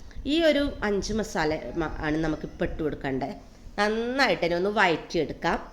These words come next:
ഈ ഇതിൻ്റെ മസാലയുടെ ഒരു പച്ചമണമൊക്കെ മാറുന്നത് വരെ നന്നായിട്ട് തന്നെ ഒന്ന്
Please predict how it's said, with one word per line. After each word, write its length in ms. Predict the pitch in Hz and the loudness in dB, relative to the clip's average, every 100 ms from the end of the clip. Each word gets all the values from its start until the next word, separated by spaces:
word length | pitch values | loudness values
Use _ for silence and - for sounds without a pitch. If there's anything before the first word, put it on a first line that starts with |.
| - | -6
ഈ 80 | 185 180 | 0 2
ഇതിൻ്റെ 360 | 185 180 180 180 | 2 2 2 2
മസാലയുടെ 600 | 180 - 175 165 160 180 | 0 0 2 4 4 4
ഒരു 160 | 196 196 214 | 2 0 -2
പച്ചമണമൊക്കെ 600 | 208 - 208 208 208 202 | -6 -4 0 0 -2 -2
മാറുന്നത് 460 | 196 185 165 160 | 0 0 -2 -2
വരെ 160 | 180 160 | 0 0
നന്നായിട്ട് 520 | 165 156 151 165 151 151 | 0 -2 -2 0 -2 -2
തന്നെ 120 | 147 | -2
ഒന്ന് 160 | 156 | -2